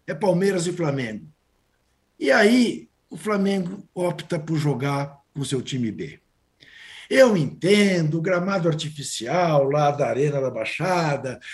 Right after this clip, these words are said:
submeter o time do Flamengo de novo a novo jogo em gramado artificial, ah, no campo do Palmeiras. Mas, na minha cabeça, é o seguinte. Primeiro, o Campeonato Brasileiro é muito mais importante do que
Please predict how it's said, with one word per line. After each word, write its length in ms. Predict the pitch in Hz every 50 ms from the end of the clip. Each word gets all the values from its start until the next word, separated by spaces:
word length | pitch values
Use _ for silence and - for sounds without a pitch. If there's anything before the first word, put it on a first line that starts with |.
| - - -
submeter 600 | - - 190 196 165 165 170 147 156 - 170 175
o 60 | 151
time 220 | 151 - 160 156 143
do 100 | 147 147
Flamengo 400 | - 131 127 131 143 147 135 127
de 100 | 120 110
novo 480 | 113 156 180 175 165 156 139 - 139
a 60 | 139 135
novo 400 | 135 156 160 147 135 139 131 123 123 117 - - - - - -
jogo 300 | - - 151 160 151 151
em 60 | 143 143
gramado 400 | 139 143 143 139 151 151 147 147
artificial, 840 | 139 - - - - 135 120 - - 127 143 147 143 143 127 - - - - - - - - - -
ah, 100 | 143 147 151
no 180 | 147 143 147
campo 240 | - 147 143 - 143
do 120 | 120 127
Palmeiras. 840 | - 127 120 117 127 185 208 208 202 196 190 175 170 165 156 156 - - - - - - - - - _ _ _ _
Mas, 420 | 208 226 233 208 - - - - _ _ _ _ _ _ - - _
na 160 | - 254 269 269
minha 180 | 294 302 277
cabeça, 360 | - 240 220 240 233 214 202
é 20 | 208
o 20 |
seguinte. 680 | - - 165 139 123 107 90 - - - - - - _ _ _ _ _ _
Primeiro, 360 | - 254 240 190 151 110 104
o 20 | -
Campeonato 360 | 196 175 226 240 233 - 196
Brasileiro 420 | 196 190 160 165 196 214 214 202
é 40 | 190
muito 220 | 185 196 180 170
mais 160 | 170 170 156 156
importante 560 | 151 151 143 123 120 - 175 175 156 156 156
do 120 | 143 -
que 360 | - - 147 160 160 151 156